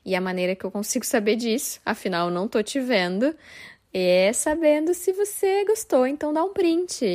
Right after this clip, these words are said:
reposta nas suas redes sociais. Vou ficar muito feliz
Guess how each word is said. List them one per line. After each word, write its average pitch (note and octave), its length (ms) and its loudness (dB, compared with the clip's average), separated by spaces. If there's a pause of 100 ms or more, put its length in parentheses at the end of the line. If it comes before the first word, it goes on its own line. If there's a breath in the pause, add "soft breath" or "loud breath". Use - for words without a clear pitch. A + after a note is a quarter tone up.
reposta A3+ 600 -2
nas A3+ 140 -4
suas - 180 -10
redes G#3+ 240 -8
sociais. G3 520 -4
Vou F#3+ 80 -8
ficar G3+ 200 -12
muito G#3+ 420 -4
feliz F#3 520 -6